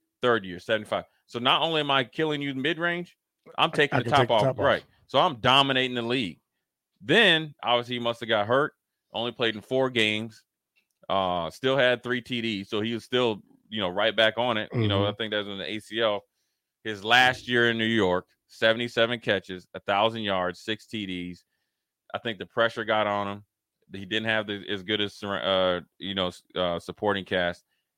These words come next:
Speaker 1: And Austin, let me know, is that when they made the playoffs and took the vacation down to Miami, and then they lost, then they lost that, that playoff game?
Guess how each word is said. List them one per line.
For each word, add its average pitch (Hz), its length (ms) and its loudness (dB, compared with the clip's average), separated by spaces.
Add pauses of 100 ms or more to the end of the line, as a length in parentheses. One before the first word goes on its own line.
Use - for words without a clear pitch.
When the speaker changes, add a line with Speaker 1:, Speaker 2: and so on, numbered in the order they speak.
(400)
Speaker 1:
And 101 140 -2
Austin, 104 440 0
let 117 200 0
me 127 120 -8
know, 107 240 -2
is 85 260 -10
that 104 320 -2 (140)
when 92 540 -10 (340)
they 92 140 -2
made 92 220 -4
the 85 100 -8
playoffs 110 680 0 (680)
and 87 120 -10
took - 200 -6
the 101 60 -10
vacation 104 520 -2
down 101 160 0
to 98 60 -4
Miami, 98 580 -2 (800)
and 87 100 -6
then 90 120 -4
they 90 100 -4
lost, 92 400 0 (100)
then 95 200 -6
they 92 120 -2
lost 90 300 0
that, 90 260 -2
that 87 220 -2
playoff 92 300 2
game? 95 180 -6